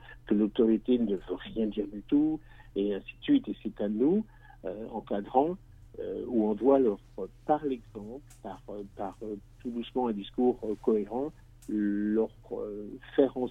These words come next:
sorte qu'ils reprennent confiance en nous et qu'on redevienne des, des points de repère sur l'autorité, sur toutes ces choses-là, en disant, euh, bah,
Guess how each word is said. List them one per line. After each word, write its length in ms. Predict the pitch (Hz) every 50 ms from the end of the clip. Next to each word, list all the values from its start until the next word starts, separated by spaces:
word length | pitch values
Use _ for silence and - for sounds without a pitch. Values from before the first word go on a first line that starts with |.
| - - -
sorte 240 | 180 185 196 196 - - - -
qu'ils 240 | - 220 208 208 202 - - - -
reprennent 720 | - - - - 131 147 170 160 - - - - 170 185 185 - -
confiance 340 | 131 117 - - 135 123 120 - -
en 60 | 117
nous 300 | 107 107 110 131 170 208 - - - - - - - - -
et 80 | - -
qu'on 160 | - - 113
redevienne 840 | - - 120 123 127 117 123 120 117 107 113 120 139 165 175 151 127 - -
des, 240 | 101 101 98 98 95 - - - - - - - -
des 80 | 107 107
points 260 | - - - 127 117
de 80 | 113 107
repère 360 | 104 117 - - 80 76 - - - - - - - -
sur 220 | - - - - 101 98
l'autorité, 640 | 98 95 - - 110 104 104 101 - - 110 131
sur 180 | 135 - - 104 - -
toutes 120 | - 101 - -
ces 60 | 107 98
choses-là, 360 | - - 101 92 90 110 131 139
en 80 | 135
disant, 320 | 107 92 87 110 120 139 120
euh, 160 | 98 92 87 82
bah, 100 | 90